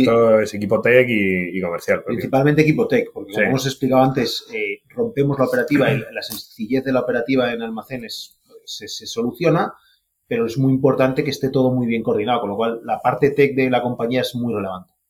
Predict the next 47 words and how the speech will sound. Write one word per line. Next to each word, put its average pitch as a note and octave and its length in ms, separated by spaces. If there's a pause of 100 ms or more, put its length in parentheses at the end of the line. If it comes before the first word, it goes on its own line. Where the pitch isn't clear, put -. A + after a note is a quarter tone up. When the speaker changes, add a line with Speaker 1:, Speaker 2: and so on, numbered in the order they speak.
Speaker 2:
Es - 260
tremendamente A2 440
relevante. F#2 300
Tanto G#2+ 240
eso C3+ 200
como C3 120
la G#2 120
parte A#2 240
de G2 40
producto, B2+ 400
que A2+ 60
ahora G#2 120
más, - 520
de A#2+ 80
hecho, C3+ 140
una A#2+ 100
de A#2 40
las - 80
cosas B2 160
que - 60
estamos A#2+ 340
potenciando A2+ 480
mucho B2+ 240
y - 20
que G#2 120
necesitamos A2+ 760
de G#2+ 320
verdad A#2+ 360
son, A2+ 220 (400)
eh, G#2 220
buenas, A#2 520
bu-, A#2 220
buenos A#2 400
managers A#2 460
de A2+ 80
producto, C#3 580 (100)
eh, G2+ 420 (440)
y A2+ 140
porque G2 160
estamos G2+ 340
potenciando A2+ 800
que A2 120
cada G#2 160
vez A#2 160
sea B2 180
más B2 280
user-friendly A#2+ 720